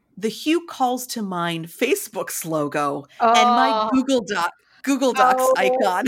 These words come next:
Speaker 1: <laughs>
Speaker 2: my God. I mean, I'm literally looking at a Google
Speaker 1: Yeah.
Speaker 2: Doc right now.
Speaker 1: Yeah, me too. It's
Speaker 2: And
Speaker 1: like, it is.
Speaker 2: it's exactly the color. And isn't it kind
Speaker 1: Mm-hmm.
Speaker 2: of, it's maybe a little bit darker, but it reminds me of
Speaker 1: A
Speaker 2: the
Speaker 1: little bit,
Speaker 2: bubble
Speaker 1: uh-huh.
Speaker 2: on your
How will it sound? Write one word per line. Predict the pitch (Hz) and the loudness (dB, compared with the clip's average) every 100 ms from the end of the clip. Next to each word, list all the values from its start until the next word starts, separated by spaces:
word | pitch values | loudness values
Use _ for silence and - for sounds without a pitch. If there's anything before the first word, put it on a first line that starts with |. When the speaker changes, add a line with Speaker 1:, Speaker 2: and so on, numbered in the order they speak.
| - | -2
Speaker 1:
<laughs> | 214 | 0
Speaker 2:
my | 226 220 | 0 2
God. | 269 214 220 233 202 175 | 0 0 0 2 0 -2
I | 214 | -6
mean, | 214 | -6
I'm | 214 214 190 | -6 -6 -8
literally | 208 214 247 233 226 | -10 -8 -10 -10 -10
looking | 160 180 190 196 | -10 -12 -10 -8
at | 180 | -8
a | |
Google | 165 180 | -6 -4
Speaker 1:
Yeah. | 240 262 | -2 -2
Speaker 2:
Doc | 170 175 | -4 -4
right | 180 175 | -6 -4
now. | 185 175 147 185 - | -4 -4 -4 -8 -4
Speaker 1:
Yeah, | 269 269 | 0 0
me | 220 | -2
too. | 262 262 247 | -6 -4 2
It's | 247 | 2
Speaker 2:
And | 247 | 2
Speaker 1:
like, | 240 | -4
it | 240 247 | -10 -6
is. | 226 220 214 - - | -6 -8 -12 -14 -2
Speaker 2:
it's | 254 | -2
exactly | 294 247 294 277 302 381 | -2 -4 0 2 2 -4
the | 339 | -6
color. | - 294 381 320 | -6 -6 -2 -2
And | - 247 | -2 -6
isn't | 277 349 | -8 -6
it | 370 311 | -4 -4
kind | - 240 262 | -6 -6 -2
Speaker 1:
Mm-hmm. | 254 240 240 | 0 0 0
Speaker 2:
of, | - - - | -10 -18 -14
it's | 247 | -4
maybe | 339 453 | -2 0
a | 359 | -2
little | 202 208 | -2 -2
bit | 220 233 | -2 0
darker, | 240 247 | 0 0
but | 247 214 | -4 -4
it | |
reminds | - 190 175 170 180 | -6 -6 -4 -4 -6
me | 202 | -8
of | 180 | -4
Speaker 1:
A | |
Speaker 2:
the | 233 | 0
Speaker 1:
little | 226 185 | 2 2
bit, | 180 | 2
Speaker 2:
bubble | 196 | 0
Speaker 1:
uh-huh. | 202 | 0
Speaker 2:
on | 214 | -2
your | 190 175 165 | -2 -2 -4